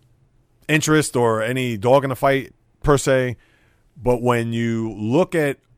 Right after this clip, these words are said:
everything that led up to this game and knowing that this defense, if they would have just showed up, not to say they would have won the game automatically, but I'm sure it would have been a lot more closer than this final score indicated.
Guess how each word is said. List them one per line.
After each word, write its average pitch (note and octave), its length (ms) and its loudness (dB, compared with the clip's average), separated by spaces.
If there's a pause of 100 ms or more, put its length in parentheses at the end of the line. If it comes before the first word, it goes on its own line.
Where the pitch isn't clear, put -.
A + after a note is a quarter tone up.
everything E3 380 0
that C#3 140 -2
led C3+ 200 0
up C3+ 100 -6
to D3+ 80 -6
this A#2 160 -6
game G#2 420 -4 (480)
and A2 200 -6
knowing D3 360 0
that B2 280 -4 (540)
this B2+ 200 -2
defense, C3+ 500 -4
if A#2+ 120 -6
they C3 140 0
would E3+ 180 0
have D#3 100 -4
just A#2+ 140 -8
showed C3 220 2
up, E3+ 260 4 (840)
not D#3+ 160 -2
to E3+ 60 -8
say F3+ 120 -4
they D#3 80 -2
would C#3 160 0
have B2+ 80 -4
won C3 140 -2
the C3+ 80 -4
game C3 160 -4
automatically, C#3+ 480 -2
but C#3 260 -4
I'm C#3 120 -2
sure E3+ 200 0
it D#3+ 40 2
would D3+ 80 0
have C#3+ 60 -4
been C#3+ 100 -2
a B2+ 60 -4
lot C#3+ 160 0
more C#3+ 140 -2
closer D#3 300 4
than A2 180 -4
this F2+ 80 -10
final C#3 300 0
score F3 240 0
indicated. F2+ 480 -10